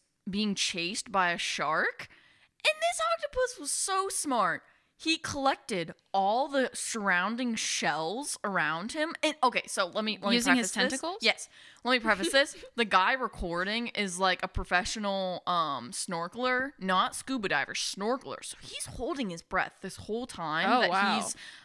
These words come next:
Speaker 1: um, filming everything happening.
Speaker 2: With a shark.
Speaker 1: It was a small shark, but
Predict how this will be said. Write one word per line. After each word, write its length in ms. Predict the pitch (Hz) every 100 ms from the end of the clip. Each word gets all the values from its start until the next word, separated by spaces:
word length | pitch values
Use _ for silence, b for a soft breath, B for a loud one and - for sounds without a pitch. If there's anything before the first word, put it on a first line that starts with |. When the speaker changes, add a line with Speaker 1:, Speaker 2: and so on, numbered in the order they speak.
| _
Speaker 1:
um, 360 | 196 180 160 -
filming 720 | - 185 170 196 233 262 277 - -
everything 380 | 202 208 196 196
happening. 640 | 185 151 - 247 285 320 370 220
Speaker 2:
With 120 | 220
a 60 | 202
shark. 560 | - 240 - - - _ _ _ _ 294
Speaker 1:
It 120 | 320
was 100 | 247
a 60 |
small 320 | - 269 330 349
shark, 440 | - 165 170 -
but 240 | 220 196